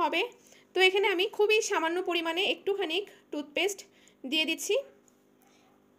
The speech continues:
এবং তারপর আমি দিয়ে দিচ্ছি হারপিক। আমাদের প্রত্যেকের বাসাতেই কিন্তু টুথপেস্ট এবং হারপিক সবসময় অ্যাভেলেবেল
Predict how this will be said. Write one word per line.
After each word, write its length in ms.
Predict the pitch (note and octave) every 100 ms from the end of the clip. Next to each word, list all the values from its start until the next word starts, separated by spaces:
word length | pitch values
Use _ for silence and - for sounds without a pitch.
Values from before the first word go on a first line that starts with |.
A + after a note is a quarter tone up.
| _ _ _ _ -
এবং 140 | D#4 E4+ G4+
তারপর 240 | C4+ C#4+ F#4
আমি 80 | F#4+ F#4
দিয়ে 100 | E4
দিচ্ছি 240 | E4 E4 E4+ G#4+ -
হারপিক। 420 | D4 D4+ D#4 G#4 - - _ - -
আমাদের 180 | F4 G4 F#4
প্রত্যেকের 340 | F#4 G4 F4
বাসাতেই 300 | E4 F#4 F#4+ F4+
কিন্তু 200 | E4+ F#4+ A#4+ - - _ -
টুথপেস্ট 440 | F#4+ G4 F4+ G4+ C#4+
এবং 100 | E4 F#4
হারপিক 360 | D#4+ C4+ D4+ F4+ F4+
সবসময় 320 | - D4 D4
অ্যাভেলেবেল 320 | B3+ B3+ D4+